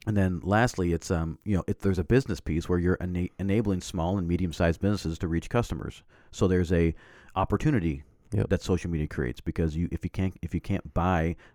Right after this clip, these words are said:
Speaker 1: a million dollar T V spot and traditional, uh, marketing, then you don't have an audience. But social media did that. And so social media was trying to solve some problems and do some great things and helpful things for people.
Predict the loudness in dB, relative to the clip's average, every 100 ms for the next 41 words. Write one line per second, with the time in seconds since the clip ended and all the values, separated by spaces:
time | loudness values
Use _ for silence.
0 | -8 -2 0 2 2 2 0 -2 -2 -2
1 | -2 -4 -4 -6 -10 -10 -10 -12 -10 -4
2 | -2 -2 -2 -4 -4 _ _ -10 -4 -2
3 | -2 -2 -4 -4 -2 -4 -6 -4 -4 -2
4 | -4 -2 -2 -2 -4 -10 -2 -2 -2 -12
5 | -20 -20 -20 _ -14 -2 -2 0 -2 -2
6 | 2 2 2 -6 -10 _ -4 -2 4 6
7 | 6 2 _ _ _ -12 0 4 6 4
8 | 2 4 4 2 0 -2 -2 -2 0 0
9 | 0 -2 -6 2 2 4 2 0 -2 -4
10 | -4 2 2 2 -2 0 2 2 0 -2
11 | -2 -6 -2 -2 0 0 0 0 -2 -2
12 | -6 -12